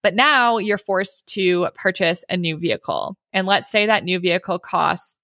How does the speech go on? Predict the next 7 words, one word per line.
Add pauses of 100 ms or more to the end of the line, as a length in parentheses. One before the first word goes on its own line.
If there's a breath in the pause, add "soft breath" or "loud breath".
three
thousand
dollars. (760 loud breath)
Now
you
are (320)
back